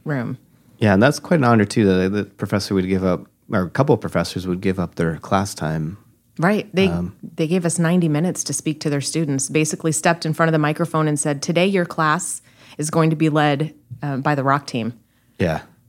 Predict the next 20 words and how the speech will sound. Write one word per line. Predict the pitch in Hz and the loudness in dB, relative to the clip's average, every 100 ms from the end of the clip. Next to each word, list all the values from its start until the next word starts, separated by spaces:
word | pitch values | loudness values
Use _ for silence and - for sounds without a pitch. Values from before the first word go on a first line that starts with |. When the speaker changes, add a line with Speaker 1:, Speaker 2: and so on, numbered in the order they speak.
| _ - | _ -6
Speaker 2:
that's | 110 - | -6 -6
pretty | - 143 | -6 -4
cool. | 127 127 95 87 190 _ - | 2 4 4 0 -12 _ 0
And | 127 | 4
I'd, | 139 120 - - _ _ | 4 2 -6 -20 _ _
I'd | 127 143 | 0 4
love | 123 | 2
to | 107 | 2
keep | 101 90 | -4 -4
doing | 92 92 85 | -2 0 -2
that. | 82 | -4
I | 82 | -4
mean, | 98 | -2
that | 107 101 | 0 0
was | 92 - - 90 | -2 -6 -12 -8
a | |
lot | 90 87 90 | -6 -6 -6
of | 92 | -4
fun, | 98 104 131 135 _ _ _ - | -2 0 -2 -4 _ _ _ -8
and | 95 87 87 87 | -4 -2 -4 -6